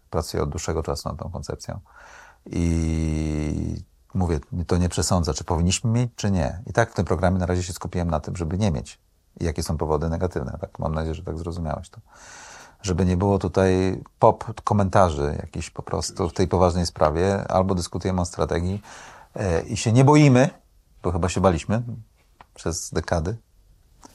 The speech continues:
Odtabuizujemy ten temat. Mm, e, też się uczymy w tym procesie i,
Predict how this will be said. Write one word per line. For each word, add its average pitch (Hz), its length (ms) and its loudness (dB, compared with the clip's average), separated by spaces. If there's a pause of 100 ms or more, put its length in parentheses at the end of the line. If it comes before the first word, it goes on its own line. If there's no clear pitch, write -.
(320)
Odtabuizujemy 104 840 6
ten 82 140 -4
temat. 87 440 0 (720)
Mm, 87 480 -2
e, 104 600 -6 (1600)
też 113 160 4
się - 120 6
uczymy 107 260 6
w 95 60 -8
tym 98 120 2
procesie 104 580 4
i, 107 300 2